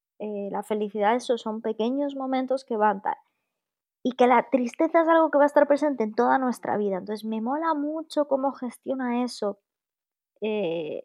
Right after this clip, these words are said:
el, el, al principio la, la visión negativa de tristeza y luego cómo le da la vuelta y, y cómo le da una visión positiva. Si no fuera por la tristeza,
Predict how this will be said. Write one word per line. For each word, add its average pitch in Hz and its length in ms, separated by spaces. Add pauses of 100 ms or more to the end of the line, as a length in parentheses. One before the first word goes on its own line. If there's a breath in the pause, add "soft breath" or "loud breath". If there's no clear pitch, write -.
(140)
el, 208 640
el, 208 560 (260)
al 233 140
principio 240 380
la, 262 240 (340 loud breath)
la 240 120
visión 262 380
negativa 247 540
de 233 120
tristeza 240 720
y 233 140
luego 226 260
cómo 233 240
le 233 100
da 233 140
la 233 100
vuelta 240 640
y, 220 300
y 233 80
cómo 247 320
le 254 120
da 240 100
una 269 140
visión 262 340
positiva. 262 640
Si - 160
no 247 120
fuera 277 240
por 277 160
la 262 120
tristeza, 262 640